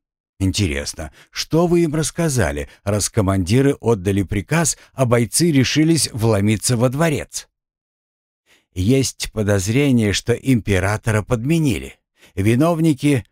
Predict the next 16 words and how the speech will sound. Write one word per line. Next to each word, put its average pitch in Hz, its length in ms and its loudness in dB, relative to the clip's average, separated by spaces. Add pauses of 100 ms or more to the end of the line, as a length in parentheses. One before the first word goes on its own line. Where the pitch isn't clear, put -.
школа 156 560 0
Тайти, 92 720 -4 (300)
Алай 82 380 -2
Грач 101 640 -2
и 143 140 2
граф 113 500 -2 (100)
Ройха. - 640 -2 (520)
Версия 147 580 2
липовая, 110 640 0
но 175 260 0
вполне 156 520 0
рабочая. 85 640 -4 (1080)
И 71 120 -4
ваши 87 440 -4
имперцы 95 480 -4
поверили? 98 680 -2